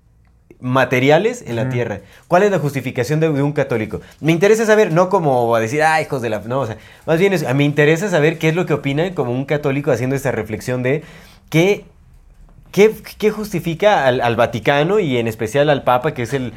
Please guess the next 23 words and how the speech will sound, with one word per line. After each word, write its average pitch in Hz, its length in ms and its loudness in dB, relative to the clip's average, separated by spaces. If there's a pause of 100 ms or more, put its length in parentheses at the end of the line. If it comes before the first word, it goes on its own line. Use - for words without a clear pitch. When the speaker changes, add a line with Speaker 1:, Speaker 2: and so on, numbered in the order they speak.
(140)
Speaker 1:
supuesto 139 420 -2
representante 117 760 0
de, 104 300 0
de 98 240 -2
Jesucristo 107 600 -6
sobre 101 220 -2
la 95 140 -2
tierra, 113 300 0 (300)
que 196 80 -4
lo 196 100 0
justifica 196 540 -2
para 135 160 4
estar 139 240 2
viviendo 147 360 0
con 120 160 -2
la, 113 100 0
las 113 300 0
mayores 143 340 2
comodidades 131 460 -2
y 123 40 -8
los 107 140 -2
mayores 104 380 -2
lujos. - 280 -14